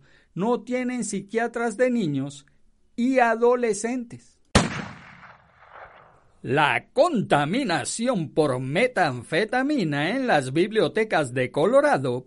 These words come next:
pone de relieve la epidemia silenciosa. El cierre de varias bibliotecas de Colorado debido a la contaminación con metanfetamina ha vuelto a poner de relieve la epidemia de metanfetamina que a veces se denomina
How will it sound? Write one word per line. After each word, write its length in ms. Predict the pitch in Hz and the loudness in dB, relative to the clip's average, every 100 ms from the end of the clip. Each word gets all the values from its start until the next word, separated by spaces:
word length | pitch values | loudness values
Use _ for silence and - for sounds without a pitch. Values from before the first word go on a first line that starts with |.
| - | 2
pone 340 | 294 311 233 | 4 4 2
de 160 | 208 285 | 4 4
relieve 720 | 247 208 214 254 240 254 - | 4 2 2 2 2 2 0
la 240 | 196 285 285 | -2 0 0
epidemia 760 | 277 233 220 277 294 285 262 | 0 -2 0 0 0 0 -4
silenciosa. 960 | - - 302 262 202 - 226 277 - - _ _ _ - - - | -4 -4 -2 -2 -4 -2 0 0 -4 -20 _ _ _ -20 -20 -12
El 180 | 160 135 | -8 -8
cierre 460 | 135 233 240 180 147 | 2 4 4 4 2
de 120 | 135 | 2
varias 480 | 165 226 156 127 143 | 2 2 2 0 -2
bibliotecas 800 | 226 160 151 - 202 196 143 | -4 0 -2 -2 -4 -4 -4
de 140 | 131 127 | -6 -6
Colorado 640 | 196 214 147 180 185 143 | -4 -2 0 0 0 -2
debido 480 | 131 123 185 202 165 | -2 -4 -4 -2 -2
a 20 | |
la 220 | 139 120 - | 0 -4 -4
contaminación 920 | 208 196 143 156 202 143 208 202 170 | -6 -2 -2 -2 -4 -4 -4 -6 -4
con 260 | 143 131 | -4 -2
metanfetamina 1160 | 156 214 151 135 131 175 226 240 247 139 123 131 _ _ | -4 -2 -4 -4 -4 -6 -2 -2 -2 -2 -6 -10 _ _
ha 160 | - 277 | -4 -2
vuelto 360 | 285 277 269 196 | 4 4 4 -2
a 100 | 196 | 0
poner 340 | 156 214 214 | 0 -2 0
de 160 | 196 160 | 0 0
relieve 540 | 151 147 190 214 170 | 0 0 2 2 2
la 160 | 170 220 | 2 0
epidemia 580 | 208 151 196 214 208 | -2 -2 -2 -2 -4
de 160 | 160 143 | -2 -2
metanfetamina 1080 | 147 220 185 151 165 214 240 240 220 165 151 | -2 -2 -2 -4 -4 -4 -2 -2 -2 -2 -2
que 100 | 160 | -2
a 40 | |
veces 340 | 156 233 226 208 | -2 -2 -2 -4
se 180 | 185 165 | -4 -2
denomina 760 | 220 233 254 254 180 139 139 | -2 0 -2 -2 -2 -4 -8